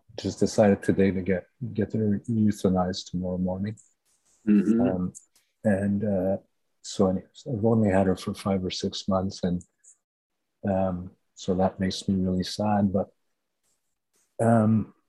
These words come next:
Speaker 1: but I use that too, you know, like, in the sense that,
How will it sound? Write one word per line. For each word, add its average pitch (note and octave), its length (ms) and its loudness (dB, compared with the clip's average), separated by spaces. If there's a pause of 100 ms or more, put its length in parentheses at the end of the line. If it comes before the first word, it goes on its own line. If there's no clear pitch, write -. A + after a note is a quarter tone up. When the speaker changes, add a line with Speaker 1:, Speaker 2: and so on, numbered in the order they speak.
(640)
Speaker 1:
but A#2 160 6
I B2 60 8
use B2 340 8
that A#2+ 340 6
too, F2+ 320 -6 (340)
you G#2+ 140 2
know, A2 140 4
like, A2 240 2
in A2 100 4
the G2 100 4
sense G2+ 440 0
that, F2+ 300 0